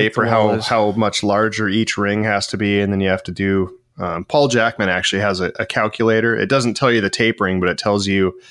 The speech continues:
Speaker 1: the length of each segment for how many segments for whatever your desired diameter is, which is really handy. Um, but yeah, anyway, so the first one that I did, I was having this issue, and my table saw is like,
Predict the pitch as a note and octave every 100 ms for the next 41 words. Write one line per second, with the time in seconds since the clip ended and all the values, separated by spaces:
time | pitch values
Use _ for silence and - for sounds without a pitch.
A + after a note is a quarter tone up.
0 | - _ - G#2+ G2 F#2 F2 - G#2 G2+
1 | G2 - - F#2+ G2+ G#2 - G2 F#2+ G2
2 | F#2 - _ _ _ - F#2+ G#2 G2 F#2
3 | - G2 F#2 F#2 - - F#2 F#2 F2 F2+
4 | E2+ F2 F#2 F2+ F2 F2 _ - F2 E2+
5 | F2+ F#2 F#2+ F#2+ F#2+ F2+ - F2 F2+ F2
6 | F#2 F2 F#2+ - - - _ - F#2 F2
7 | F2+ - _ _ _ _ - C#3 D#3 A2+
8 | C#3 A2 G#2+ - _ _ _ - - -
9 | C#3 - D#3+ E3 C3 A2 G#2 C#3 A#2 -
10 | - - - - A#2+ C#3+ C3+ A2+ B2 D3
11 | G2 F#2 F#2+ B2+ D3 B2+ A#2+ A2+ G#2+ F#2+
12 | F#2 G2+ F#2 - -